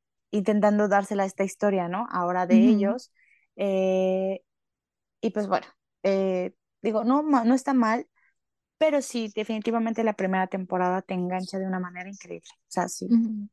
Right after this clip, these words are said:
Speaker 1: Sí, mis respetos para, para la, la casa productora o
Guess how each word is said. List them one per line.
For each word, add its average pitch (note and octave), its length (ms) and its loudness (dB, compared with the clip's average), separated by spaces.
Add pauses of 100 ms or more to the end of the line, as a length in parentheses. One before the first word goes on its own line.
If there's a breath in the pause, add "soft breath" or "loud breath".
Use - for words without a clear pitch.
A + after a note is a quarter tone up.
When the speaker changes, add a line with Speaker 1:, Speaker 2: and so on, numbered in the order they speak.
(380)
Speaker 1:
Sí, G#3 140 2
mis G3 160 2
respetos G#3 520 -2
para, F#3+ 520 -6 (160)
para F#3 320 2
la, F#3 500 -2 (200)
la G3+ 400 2 (240)
casa G#3 240 0
productora G#3 460 0
o - 260 -4